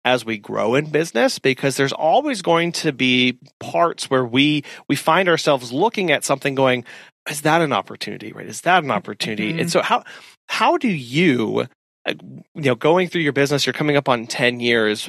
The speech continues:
Speaker 1: Uh, how do you stay, stay fresh and stay adapto-, uh, ad-, adaptive to respond to those kind of new opportunities that come along? Because I know as a lot of people, as we get older and as we get in our business longer, we tend to f-, fall back to, to safety, security,
Speaker 2: Mm-hmm.
Speaker 1: stability,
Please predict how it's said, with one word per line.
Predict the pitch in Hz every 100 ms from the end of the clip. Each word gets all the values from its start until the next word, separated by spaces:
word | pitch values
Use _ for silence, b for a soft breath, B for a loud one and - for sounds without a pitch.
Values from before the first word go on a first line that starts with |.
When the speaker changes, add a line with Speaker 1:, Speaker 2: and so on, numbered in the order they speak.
| -
Speaker 1:
Uh, | - -
how | - 320
do | 320
you | 165 175 175
stay, | - - 147 147 143 131 - -
stay | - 151 131
fresh | - 175 170 -
and | 139 123
stay | - 135 123 -
adapto-, | 123 120 131 156 - 117 113
uh, | 127 123
ad-, | 127 123 -
adaptive | 123 160 240 127 101 - B B B B _ _
to | -
respond | 185 160 - 156 156 156
to | 127
those | 120
kind | - 120
of | 113
new | 113 117
opportunities | 107 113 120 113 110
that | -
come | 117
along? | 113 110 101 98 -
Because | 127 131 120
I |
know | 123 127 127
as | 113 120 - -
a |
lot | 131 165
of |
people, | 170 131
as | 117
we | 117 117
get | 127 117 -
older | 135 139 135 131
and | 123 120
as | 113
we | 120 117
get | 123
in | 120
our |
business | 113 135 143 143
longer, | 127 123 - B B -
we | 147
tend | - 185 170
to | 147 -
f-, | - - -
fall | 156 151
back | 131 131
to, | - 123
to | - -
safety, | - 131 120 117 104
security, | - 117 - 135 117 101
Speaker 2:
Mm-hmm. | -
Speaker 1:
stability, | 170 90 131 123 113